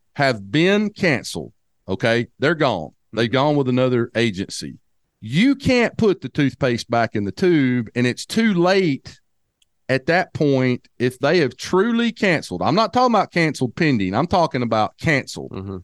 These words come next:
Speaker 1: Now, when you reach out to that person, however you do that, there is no, Hey, let, b-, before you just completely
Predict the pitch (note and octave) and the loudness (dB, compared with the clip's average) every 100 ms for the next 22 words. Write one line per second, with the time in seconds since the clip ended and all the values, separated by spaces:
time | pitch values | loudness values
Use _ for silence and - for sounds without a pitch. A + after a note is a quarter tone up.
0 | _ _ _ _ - C#3+ F#3+ C4+ A#3+ G#3 | _ _ _ _ -2 0 2 2 2 4
1 | G3+ G3+ - _ _ _ _ C#3+ F3 F3 | 2 0 -8 _ _ _ _ 0 2 4
2 | A3 A#3 G3+ A3 F#3+ G3+ A3+ C#4 - F3+ | 2 2 2 0 0 0 2 2 0 -2
3 | D#3 C#3+ - D#3+ C#3 B2+ C#3+ D3 C3 D3+ | 2 0 0 0 2 0 -2 -2 0 0
4 | D3 E3 F3 D3+ C#3+ C#3+ D3 E3 A2+ F#2+ | 2 2 2 0 0 0 0 2 2 0
5 | F#2+ G#2+ _ _ _ _ C#3+ G3 F#3+ A#3+ | 0 -4 _ _ _ _ 0 0 2 2
6 | A#3 E3 E3+ E3 D#3 C#3+ B2 - _ - | 2 2 2 4 4 2 0 -4 _ -2
7 | B3+ A#3 F3 G#3 C4+ _ _ - - D#3+ | 2 2 2 0 0 _ _ -20 -8 -2
8 | G3+ G3+ G3 - D4+ D4+ A3+ A#3+ A3+ F#3 | -2 0 -2 2 2 4 4 4 4 0
9 | B2+ G3+ F3+ - D#3 G#3 G3+ E3 D#3 C3+ | 0 0 0 -2 -4 0 0 2 0 0
10 | A#2 | -2